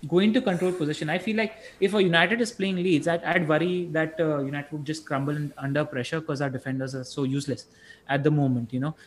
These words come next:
Uh, and I don't know if you're capable of absorbing so much pressure like a Wolves are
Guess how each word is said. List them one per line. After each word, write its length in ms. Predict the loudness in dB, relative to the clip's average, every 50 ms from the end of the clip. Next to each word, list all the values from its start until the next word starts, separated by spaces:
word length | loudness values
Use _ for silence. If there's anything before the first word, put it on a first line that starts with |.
| -14 -6
Uh, 420 | -2 0 2 2 2 2 2 0 -2 -4 -6 -4
and 140 | 0 2
I 60 | 2 4
don't 160 | 4 4 4
know 80 | 2 2
if 100 | 0 0
you're 160 | -2 -2 0 -2
capable 260 | -4 -4 -4 -4 -4
of 100 | -4 -4
absorbing 500 | -6 -6 -2 0 0 2 2 2 0 0
so 120 | -2 -4 -4
much 200 | -6 -6 -6 -4
pressure 340 | -4 -4 -2 -2 -2 -4 -2
like 240 | -2 -4 -4 -4 -4
a 40 | -4
Wolves 320 | -2 0 2 2 2 2
are 140 | 0 -4 -8